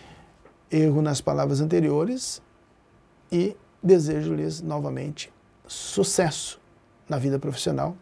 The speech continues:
como administradores, é, e principalmente com muita ética, porque administrar é, antes de mais nada, ser ético. Quando nós tivermos realmente a consciência disto,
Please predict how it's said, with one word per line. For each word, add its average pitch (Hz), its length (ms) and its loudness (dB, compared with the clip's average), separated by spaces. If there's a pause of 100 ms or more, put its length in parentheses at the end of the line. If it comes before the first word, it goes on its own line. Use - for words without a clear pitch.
(380)
como 143 280 2
administradores, 143 1080 -2 (760)
é, 135 1160 0 (720)
e 165 60 0
principalmente 165 720 0 (500)
com 156 120 0
muita 160 560 2 (240)
ética, 175 560 -2 (520)
porque 143 380 0
administrar 147 800 2 (300)
é, 151 60 -2
antes 160 240 0
de 143 80 2
mais 135 200 -2
nada, 143 400 -4
ser - 240 0
ético. - 440 -4 (640)
Quando 147 240 2
nós 151 240 0
tivermos 143 500 0
realmente 143 460 -2
a - 20 -6
consciência 143 560 -4
disto, 139 400 -4